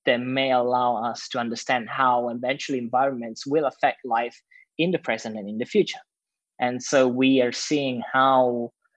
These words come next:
strictly and intimately dependent we are from how environment change,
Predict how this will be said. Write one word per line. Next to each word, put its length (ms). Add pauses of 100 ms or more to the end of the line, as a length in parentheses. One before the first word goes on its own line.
(380)
strictly 640
and 180
intimately 760
dependent 720
we 180
are 200
from 500
how 520 (500)
environment 600
change, 760